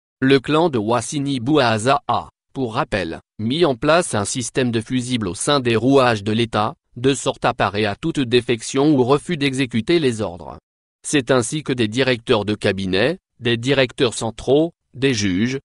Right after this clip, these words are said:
des procureurs et des responsables à tous les niveaux de la hiérarchie ont été désignés aux fins de traduire en décision administrative et en verdict,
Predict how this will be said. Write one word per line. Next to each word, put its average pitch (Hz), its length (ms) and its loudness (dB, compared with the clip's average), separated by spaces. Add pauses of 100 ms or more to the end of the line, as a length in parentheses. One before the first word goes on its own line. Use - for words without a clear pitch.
(180)
des 120 220 0
procureurs 127 600 0
et 143 60 2
des 104 140 -2
responsables 120 800 -2
à 113 80 2
tous 156 200 -4
les 135 140 0
niveaux 113 320 0
de 110 80 0
la 107 120 0
hiérarchie 131 720 -2
ont 123 140 0
été 117 340 -2
désignés 110 540 -2
aux 104 80 0
fins 165 280 0
de 123 120 0
traduire 127 440 -2
en 110 120 0
décision 131 540 -2
administrative 139 920 -2
et 139 100 4
en 123 120 2
verdict, 110 600 -2